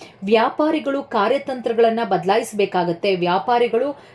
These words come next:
ತಮ್ಮ ವ್ಯಾಪಾರ ವೃದ್ಧಿ ಆಗ್ಬೇಕು ಅಂತ ಹೇಳಿದ್ರೆ ಒಂದಷ್ಟು ಕಾರ್ಯತಂತ್ರಗಳನ್ನ ಮಾಡ್ಬೇಕು.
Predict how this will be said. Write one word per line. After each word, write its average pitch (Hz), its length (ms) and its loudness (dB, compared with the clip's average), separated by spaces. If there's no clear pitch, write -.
ತಮ್ಮ 226 140 0
ವ್ಯಾಪಾರ 208 640 2
ವೃದ್ಧಿ 202 380 -2
ಆಗ್ಬೇಕು 226 460 2
ಅಂತ 220 160 -4
ಹೇಳಿದ್ರೆ 220 300 0
ಒಂದಷ್ಟು 233 460 -2
ಕಾರ್ಯತಂತ್ರಗಳನ್ನ 202 880 -2
ಮಾಡ್ಬೇಕು. 175 880 0